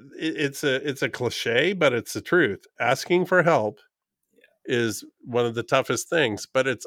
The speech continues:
Speaker 1: also the key to recovery.
Speaker 2: Yeah.
Speaker 1: It's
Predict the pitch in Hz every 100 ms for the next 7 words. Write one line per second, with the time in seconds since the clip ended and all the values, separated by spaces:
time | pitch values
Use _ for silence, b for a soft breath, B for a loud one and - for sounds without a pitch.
0 | - 165 214 226 - 131 110 110 110 113
1 | 113 - 139 131 - 131 127 180 - -
2 | - _ _ _ _ _ _ _ _ _
3 | _ _ _ _ 143 135 -